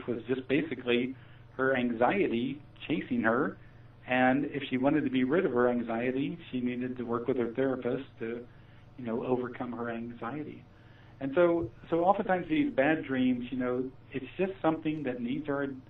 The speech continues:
attention. It needs to be resolved. It's a shadow issue. And the beautiful thing, once you resolve it, and I've seen this happen in lucid dreams, is oftentimes the best way in a lucid dream of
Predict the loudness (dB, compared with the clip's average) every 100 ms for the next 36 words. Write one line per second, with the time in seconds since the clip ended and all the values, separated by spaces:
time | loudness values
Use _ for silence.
0 | -18 -18 -8 -8 -6 -6 -6 -6 -10 -16
1 | -20 -20 -20 -20 -10 -6 -2 -2 -4 -2
2 | 0 2 0 0 2 2 2 -2 -10 -20
3 | -20 -16 -14 -8 -6 -4 0 0 2 0
4 | -2 -6 -4 -2 -2 -6 -14 -20 -14 -6
5 | -6 -4 0 0 2 0 2 4 4 2
6 | 0 -8 -18 -2 0 0 0 -2 0 2
7 | 2 2 2 -2 -6 -4 -4 -2 -2 0
8 | 0 0 0 -2 -4 -4 -6 -4 -8 -4
9 | -4 -4 -4 -8 -12 -18 -18 -20 -20 -12
10 | -2 0 0 -6 -14 0 0 2 0 0
11 | 0 0 2 2 -2 -2 0 0 -2 -2
12 | -6 -8 -6 -4 -2 -2 -4 -2 0 0